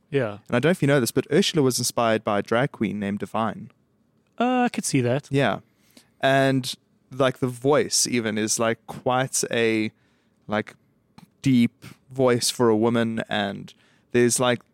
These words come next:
Speaker 2: this, this memory that you have an, of an iconic figure. Um, and I just think it's a missed opportunity to not cast a fucking drag queen. Like,
Speaker 1: Oh,
Speaker 2: honestly.
Speaker 1: interesting.
Speaker 2: You know, like, why not? Like, John Travolta did it in Hairspray. I don't know. <laughs> Like,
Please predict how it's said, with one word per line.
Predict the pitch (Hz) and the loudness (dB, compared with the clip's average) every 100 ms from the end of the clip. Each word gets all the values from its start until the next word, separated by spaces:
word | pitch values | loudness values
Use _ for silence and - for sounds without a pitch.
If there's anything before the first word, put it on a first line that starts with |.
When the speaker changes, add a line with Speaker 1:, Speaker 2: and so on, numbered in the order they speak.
| _ _ | _ _
Speaker 2:
this, | 123 - - | 0 2 -2
this | - 131 - | -2 -2 2
memory | 143 147 180 160 | 2 4 4 4
that | 131 120 | 2 -2
you | 123 | -4
have | 117 | -2
an, | 117 107 - | 0 -2 -2
of | 127 | -2
an | 127 | 0
iconic | 117 - - 165 - | 0 -2 -2 -2 -2
figure. | - 151 113 - _ _ _ _ _ - | -2 0 -2 -6 _ _ _ _ _ 0
Um, | 120 117 117 117 - | 2 4 2 0 -2
and | 127 | 0
I | 127 | 0
just | 120 147 | 0 -2
think | - 156 | 0 -2
it's | 147 | 0
a | |
missed | 139 123 139 | -2 0 -2
opportunity | - - 143 - 113 | -6 -4 -4 -4 -6
to | 120 | -4
not | 120 | -6
cast | - 120 - | -4 -6 -6
a | - | -14
fucking | _ - 143 | _ -14 -8
drag | 139 185 | -6 -6
queen. | - - 131 _ _ _ _ _ | -12 -18 -20 _ _ _ _ _
Like, | 127 123 | -8 -4
Speaker 1:
Oh, | |
Speaker 2:
honestly. | 143 139 135 98 | 0 2 2 -2
Speaker 1:
interesting. | 104 131 123 113 _ _ _ | -6 -12 -18 -20 _ _ _
Speaker 2:
You | 131 | 0
know, | 131 131 | 0 0
like, | 131 - | -2 -2
why | 123 139 | 0 0
not? | 143 117 - - _ _ | 0 -2 -6 -10 _ _
Like, | 123 117 | -2 -2
John | - 139 | 0 -2
Travolta | 139 131 139 131 | 0 0 0 -2
did | 127 120 | -2 -4
it | |
in | 110 | -6
Hairspray. | 113 120 - 104 101 139 - _ _ _ _ - | 0 -2 0 -4 -4 -6 -12 _ _ _ _ -4
I | |
don't | 156 | 0
know. | 127 113 - - | 0 -2 -8 -18
<laughs> | _ 180 | _ 0
Like, | 175 127 - | 0 0 -10